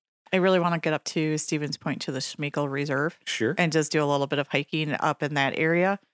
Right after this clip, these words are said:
Speaker 2: Green
Speaker 1: I think
Speaker 2: Circle
Speaker 1: it'd
Speaker 2: Trail.
Speaker 1: be, yeah, I think that'd be a really cool thing to go and do. All right, so Rome area.
Speaker 2: Sure.
Speaker 1: All right,
Speaker 2: We've got a few
Speaker 1: active
Speaker 2: mi-, just a few minutes left. Go ahead,
Speaker 1: All
Speaker 2: touch
Speaker 1: right,
Speaker 2: on the Rome
Speaker 1: so
Speaker 2: area.
Speaker 1: active listings. If you wanted to go buy a, purchase a home in the Rome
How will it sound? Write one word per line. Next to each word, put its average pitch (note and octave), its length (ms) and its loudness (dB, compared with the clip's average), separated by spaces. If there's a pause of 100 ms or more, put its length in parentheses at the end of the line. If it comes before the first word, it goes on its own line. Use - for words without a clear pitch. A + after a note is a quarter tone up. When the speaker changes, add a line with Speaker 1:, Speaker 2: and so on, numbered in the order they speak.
(140)
Speaker 2:
Green A#2 140 0
Speaker 1:
I D#3+ 60 4
think E3 140 2
Speaker 2:
Circle D3+ 100 2
Speaker 1:
it'd D#3 80 -2
Speaker 2:
Trail. A#2+ 140 0
Speaker 1:
be, D#3 260 4
yeah, E3+ 380 4
I D3 100 -2
think D#3 180 -4
that'd D3 200 2
be D3+ 120 2
a D3 140 2
really D3 260 0
cool D3 280 -2
thing D#3 240 -2
to C#3+ 400 -2
go C#3 220 0
and C3+ 120 -2
do. A2+ 160 2
All C2+ 100 -6 (1300)
right, F3+ 220 6
so E3+ 320 6
Rome F3+ 260 4
area. D#3 320 6 (160)
Speaker 2:
Sure. A3 300 -4 (400)
Speaker 1:
All D#3+ 60 2
right, C3+ 120 2
Speaker 2:
We've A#2 80 -4
got E3 220 6
a - 20 -4
few F#3 120 6
Speaker 1:
active E3 160 4
Speaker 2:
mi-, - 100 -16
just B2 220 0
a - 40 -14
few C#3+ 120 2
minutes D3 280 0
left. E3 220 -2
Go C#3+ 120 2
ahead, D3 200 2
Speaker 1:
All F#3+ 80 8
Speaker 2:
touch F#3 80 10
Speaker 1:
right, - 20 8
Speaker 2:
on F3+ 120 4
the F#3 60 2
Rome F#3+ 120 6
Speaker 1:
so G#3 100 10
Speaker 2:
area. G3 480 8 (340)
Speaker 1:
active A#3+ 440 4
listings. B3 460 6
If F#3+ 160 4
you A3+ 340 6
wanted A#3 320 6
to A#3 60 4
go A#3 380 6
buy A3+ 300 6
a, A#3 140 6
purchase A#3+ 480 0
a A3 100 2
home A#3 420 2
in G#3+ 140 4
the G#3+ 120 6
Rome G3+ 440 4